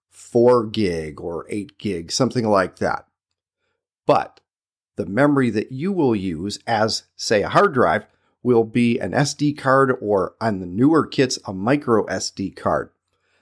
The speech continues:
That gets installed once. It is possible to make a second S D card that has a different operating system on it, so you could take that same Raspberry Pi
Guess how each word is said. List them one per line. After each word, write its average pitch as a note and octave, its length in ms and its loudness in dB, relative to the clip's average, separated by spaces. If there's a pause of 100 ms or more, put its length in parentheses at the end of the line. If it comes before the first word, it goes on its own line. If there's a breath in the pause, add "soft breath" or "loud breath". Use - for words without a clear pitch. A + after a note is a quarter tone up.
(120)
That B2 220 2
gets B2+ 260 2
installed A2+ 600 2
once. A2 560 -4 (1400)
It D3+ 120 4
is A3 160 2
possible A#2+ 560 2
to A#2 100 -4
make A2 240 0
a E2 60 -6
second C3+ 520 -2
S C3+ 200 0
D B2 240 -2
card C3 460 0
that G#2+ 120 -2
has A2 160 -2
a G2+ 60 -4
different A#2+ 360 -2
operating C#3 500 2
system - 360 2
on C3 160 4
it, F3+ 140 -6 (240)
so - 160 2
you A#2+ 200 2
could G2+ 200 -4
take C3 220 -4
that A2 180 0
same C#3+ 500 0
Raspberry C3 520 2
Pi G#2+ 380 2